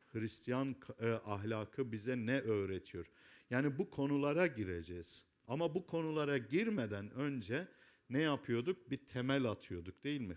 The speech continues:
Hristiyan ahlakının temelleri neye dayanıyor?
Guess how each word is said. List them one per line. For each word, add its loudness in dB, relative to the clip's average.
Hristiyan -2
ahlakının -2
temelleri 4
neye 2
dayanıyor? -2